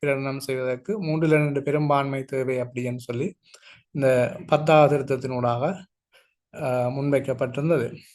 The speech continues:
பதினோராவது திருத்தத்தினூடாக மேன்முறையீட்டு நீதிமன்றத்தின் நீதிபதிகளின் எண்ணிக்கை வந்து திருத்தி அமைக்கப்பட்டிருந்தது. பன்னெண்டாவது திருத்தம் வந்து, ஆ,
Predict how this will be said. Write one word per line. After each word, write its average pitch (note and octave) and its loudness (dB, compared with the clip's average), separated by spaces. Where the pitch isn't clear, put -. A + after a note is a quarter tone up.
பதினோராவது E3 8
திருத்தத்தினூடாக C#3+ -2
மேன்முறையீட்டு D#3+ 0
நீதிமன்றத்தின் C#3+ -4
நீதிபதிகளின் D3 2
எண்ணிக்கை C#3 -2
வந்து C3+ -4
திருத்தி B2+ -6
அமைக்கப்பட்டிருந்தது. B2+ -2
பன்னெண்டாவது D#3+ 8
திருத்தம் C#3+ 0
வந்து, C#3+ -4
ஆ, B2+ -4